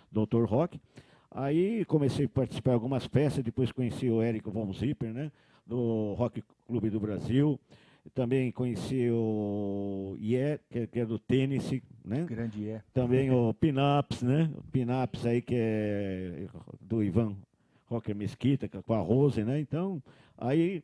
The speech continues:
Speaker 1: aí fui indo nessas festas e apresentei muita coisa lá no, no, no Vitrine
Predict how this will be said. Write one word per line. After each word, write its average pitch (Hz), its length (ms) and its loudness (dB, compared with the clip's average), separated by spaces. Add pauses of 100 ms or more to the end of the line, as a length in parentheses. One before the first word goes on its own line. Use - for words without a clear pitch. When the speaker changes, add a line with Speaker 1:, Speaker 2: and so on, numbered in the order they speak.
(220)
Speaker 1:
aí 151 200 -6
fui 202 240 -4
indo 127 160 0
nessas 117 320 0
festas 120 440 2
e 127 60 2
apresentei 139 420 0
muita 131 300 0
coisa 117 340 4
lá 110 140 2
no, 104 240 0
no, 110 120 0 (120)
no 107 340 0
Vitrine 151 640 -2